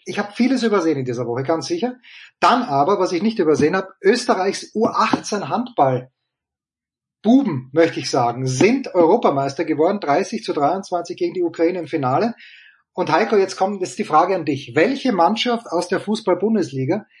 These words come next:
klar, der F C Bayern München ist die beste Mannschaft der Fußball-Bundesliga, aber wenn's nur, nur darum geht, am vergangenen Wochenende. Welche Leistung, welches Team sollte man in den Power Rankings mindestens erwähnt haben?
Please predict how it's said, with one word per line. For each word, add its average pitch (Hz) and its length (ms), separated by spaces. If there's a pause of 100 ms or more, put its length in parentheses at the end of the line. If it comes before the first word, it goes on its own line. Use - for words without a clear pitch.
(380)
klar, 151 220
der 151 100
F 165 120
C 190 100
Bayern 151 260
München 196 560 (540)
ist 202 200
die 175 60
beste 190 320
Mannschaft 131 320
der 139 80
Fußball-Bundesliga, 185 1040
aber 165 140
wenn's 185 240
nur, 208 160
nur 226 140
darum 190 320
geht, 175 360 (400)
am 175 160
vergangenen 175 600
Wochenende. 180 680 (460)
Welche 214 360
Leistung, 185 680
welches 202 320
Team 220 280
sollte 190 360
man 185 180
in 170 120
den 160 180
Power 170 380
Rankings 175 440
mindestens 208 460
erwähnt 147 340
haben? 113 180